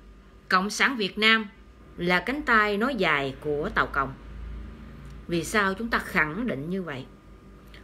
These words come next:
Thật sự thì chúng ta khẳng định như vậy không có sai chút nào hết.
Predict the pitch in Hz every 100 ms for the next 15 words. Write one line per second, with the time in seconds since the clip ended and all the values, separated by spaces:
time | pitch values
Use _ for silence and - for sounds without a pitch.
0 | - - - 190 196 - 208 180 196 214
1 | - - - - - - 214 294 226 277
2 | 262 175 254 233 185 262 233 165 180 -
3 | 285 294 330 294 262 240 339 247 165 180
4 | 294